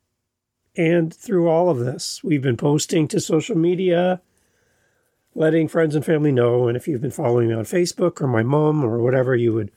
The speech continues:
see the posts. And I wanna thank you,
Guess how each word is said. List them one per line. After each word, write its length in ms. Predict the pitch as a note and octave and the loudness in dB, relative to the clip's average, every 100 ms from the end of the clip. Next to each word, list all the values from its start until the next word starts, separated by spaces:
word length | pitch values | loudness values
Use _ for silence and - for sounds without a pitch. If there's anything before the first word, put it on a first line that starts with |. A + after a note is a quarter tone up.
| _ _ _ _ | _ _ _ _
see 200 | - G#3 | -6 -2
the 100 | E3+ | 0
posts. 460 | C3 E3+ A#2+ A#2 - | 0 0 0 -2 -8
And 160 | A2+ G#2 _ _ _ _ _ _ _ _ _ _ _ _ _ - | -12 -14 _ _ _ _ _ _ _ _ _ _ _ _ _ -6
I 80 | |
wanna 280 | C#3+ C3+ C#3+ | 0 2 2
thank 420 | C#3 D#3 C3 A#2 | 0 2 2 0
you, 800 | B3+ C#3 A#2 C#3 C3+ A2+ B2+ A#3+ | -2 -2 -2 0 0 0 -2 -8